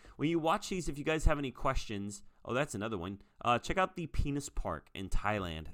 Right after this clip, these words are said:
that we went to, um, where it's just me and about two hundred dicks hanging around. Uh, when you guys watch these episodes, make sure to put questions at the bottom, because when we do the podcasts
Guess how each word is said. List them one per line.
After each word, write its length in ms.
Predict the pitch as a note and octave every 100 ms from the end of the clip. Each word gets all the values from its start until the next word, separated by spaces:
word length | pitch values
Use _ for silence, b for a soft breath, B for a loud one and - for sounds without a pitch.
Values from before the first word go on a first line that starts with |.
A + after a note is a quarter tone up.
| -
that 160 | D2
we 100 | D2+
went 220 | F2 D#2+
to, 280 | - D#2+ D#2 - b b b b -
um, 460 | F#2 F#2 F#2 F2+ - - -
where 220 | F2+ F2+
it's 180 | E2+ -
just 160 | D#2+
me 220 | G2 F2+ F2
and 80 |
about 320 | E2 E2+ E2 - - - _ _ -
two 160 | F#2+
hundred 280 | F2+ D#2+ C#2
dicks 280 | D#2+ C#2+ - - - -
hanging 180 | D2+
around. 340 | D2 D2+ D#2 D#2+ b b b b
Uh, 340 | F#2 G2 G2
when 140 | G2+ B2
you 100 | D#3+
guys 360 | F3+ F3 - b b
watch 220 | A#2+ C3+
these 160 | C3+ A#2+
episodes, 460 | A2+ A2 A2 G#2 - b
make 180 | A#2 D#3
sure 140 | E3
to 40 | C#3
put 160 | B2+
questions 400 | - A2+ - G#2+
at 120 | G2+ -
the 60 |
bottom, 380 | D#2 E2 F#2 G2
because 240 | F#2 G2
when 120 | G2+ G2
we 60 |
do 120 | F#2+
the 100 | B2
podcasts 920 | A#2+ G#2+ G#2 G2 - G2 G2 - -